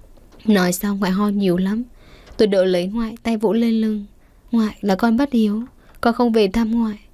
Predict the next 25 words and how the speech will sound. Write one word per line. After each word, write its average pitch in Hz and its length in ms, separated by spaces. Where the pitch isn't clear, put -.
Con 247 140
không 254 160
biết 285 120
ngoại 254 220
bệnh, 214 260
con 262 140
xin 254 200
lỗi 247 200
ngoại." 262 280
Thì 202 160
ra 196 340
ngoại 190 220
luôn 202 160
hối 190 280
thúc 277 220
tôi 226 200
trở 202 240
về, 170 360
chính 226 260
là 269 100
muốn 214 180
gặp 247 300
tôi 254 180
lần 202 240
cuối. 185 400